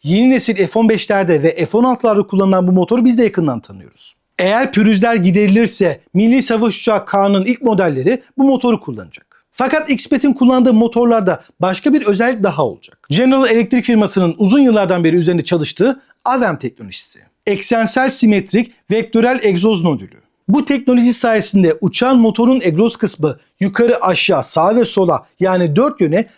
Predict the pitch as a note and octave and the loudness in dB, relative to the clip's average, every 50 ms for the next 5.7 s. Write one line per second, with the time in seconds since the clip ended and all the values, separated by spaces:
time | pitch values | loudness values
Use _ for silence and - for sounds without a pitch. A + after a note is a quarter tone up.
0 | _ _ - F3 A3+ B3 C#4 D4+ C4 C4 A#3 G#3 G3+ F#3+ - - A3 G#3+ - B3+ | _ _ -2 0 2 2 2 2 2 2 2 2 0 -2 -2 -4 -6 -2 0 0
1 | B3+ C4+ C4+ - A3 F3+ E3 D3+ C#3 A#2+ G#2+ - - - _ _ - - _ _ | 0 0 0 -2 -2 -2 0 0 -2 -2 -4 -10 -16 -20 _ _ -20 -20 _ _
2 | _ - E3+ A#3+ - - C#4+ C#4 - D4 C4+ C4+ G#3 A3+ B3 B3+ B3 G#3 E3 A3 | _ 0 0 0 2 0 -2 0 0 2 2 2 4 4 4 4 4 4 4 2
3 | C4+ B3+ F#3 G3 A3 A3+ A3+ G3 A3+ A#3 A3+ A3 G3+ G3 G3+ G3 A3 B3 A#3+ A3+ | 2 2 2 2 2 2 2 2 2 2 4 4 4 2 2 2 2 2 2 2
4 | A#3+ A#3 - - A#3 A3+ B3 - - A#3 G#3 - - A3 A3+ B3 A3 G3+ A3 G3+ | 0 0 0 -2 -2 0 -2 -2 -2 -4 -4 -2 0 0 0 2 2 2 2 0
5 | G#3 F3 C#3+ C3+ - - - - - - - - - | 0 -2 -4 -6 -8 -10 -14 -16 -16 -16 -16 -16 -18